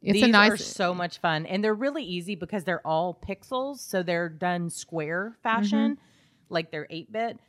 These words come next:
Speaker 2: So you, you don't have to be fancy. You don't
Speaker 1: Yeah.
Speaker 2: have to know how to do this. But I, I've made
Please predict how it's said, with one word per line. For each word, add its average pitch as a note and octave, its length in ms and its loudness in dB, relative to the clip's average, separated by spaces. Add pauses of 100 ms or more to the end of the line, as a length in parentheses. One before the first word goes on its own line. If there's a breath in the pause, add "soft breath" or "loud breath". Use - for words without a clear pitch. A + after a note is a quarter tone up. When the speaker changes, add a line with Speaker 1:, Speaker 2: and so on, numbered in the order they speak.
(440)
Speaker 2:
So B3+ 200 2
you, A3+ 220 -2
you A3+ 180 -4
don't B3+ 160 -2
have A3 260 -4
to A3+ 80 -6
be F3+ 160 -4
fancy. - 600 -10
You F#3+ 120 0
don't E3+ 140 4
Speaker 1:
Yeah. D#3 60 0
Speaker 2:
have F#3 160 -2
to G3 60 -8
know E3 120 -2
how D#3+ 60 0
to C#3 80 -2
do C#3 120 -6
this. G#2+ 200 -10
But - 120 -4
I, F#3 340 2
I've F3 300 0
made E3 480 -6